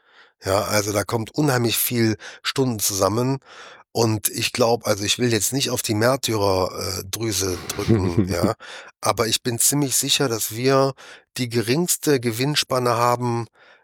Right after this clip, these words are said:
Speaker 1: vom, äh, also prozentual von den Mühlen. Ne, weil das halt viele Fehlbeschichtungen sind und, äh, und wenn du einen Kratzer hast, dann musst du auch riesen Nachlässe geben oft, ne?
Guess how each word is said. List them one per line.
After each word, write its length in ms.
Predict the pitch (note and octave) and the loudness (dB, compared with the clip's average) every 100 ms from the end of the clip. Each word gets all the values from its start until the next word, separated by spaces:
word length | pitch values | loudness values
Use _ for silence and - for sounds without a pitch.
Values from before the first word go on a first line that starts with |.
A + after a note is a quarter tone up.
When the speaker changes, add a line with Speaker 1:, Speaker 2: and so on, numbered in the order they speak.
| _ | _
Speaker 1:
vom, 640 | - - A#2 A2 G#2+ G#2 | -4 0 2 0 -4 -4
äh, 260 | G#2 G2 G2+ | -2 -2 -2
also 240 | - G#2 | -2 -4
prozentual 880 | G#2 - - A2 G2+ G#2 G#2 A#2 A2+ | -4 -4 -2 -2 2 2 4 4 2
von 160 | - A2 | -2 -2
den 160 | G#2 | -2
Mühlen. 400 | G2 G2+ F#2+ E2+ E2 _ _ _ _ _ _ _ _ _ - | -2 -2 -2 -4 -10 _ _ _ _ _ _ _ _ _ -4
Ne, 240 | G2+ A#2 | -2 0
weil 220 | G2+ C3 | 2 2
das 200 | C3+ B2+ | 2 -2
halt 460 | A#2 A#2+ A#2 - - D2+ E2+ | 2 4 2 0 -12 -12 -8
viele 300 | - C3 A#2+ | -4 -2 0
Fehlbeschichtungen 800 | B2 B2+ A#2+ C3 B2 B2 A#2 | 2 2 0 -2 -4 -4 -4
sind 360 | A2 A2+ A2+ G#2+ - - - - - - _ | -2 -2 -2 -4 -12 -20 -20 -20 -18 -20 _
und, 480 | - G#2+ G#2 G2+ G2 | -2 0 0 -2 -2
äh, 220 | G#2 G#2 | 2 2
und 300 | G#2 G#2+ G2 | 2 -2 -2
wenn 120 | G#2 G#2 | 0 0
du 60 | |
einen 80 | G#2 | 0
Kratzer 400 | - F2+ - A2 | 0 -2 0 2
hast, 220 | G2+ - | 2 0
dann 80 | G2 | -4
musst 160 | G2+ - | -2 -4
du 40 | |
auch 60 | F2+ | -4
riesen 220 | G#2 G2 F#2+ | -6 -4 -2
Nachlässe 500 | G2 F#2+ G2+ - E2+ | -2 -2 -2 -2 -2
geben 300 | F2+ F2 F2+ | -6 -6 -6
oft, 340 | E2+ - - | -8 -10 -10
ne? 240 | F2+ G#2 | -10 -8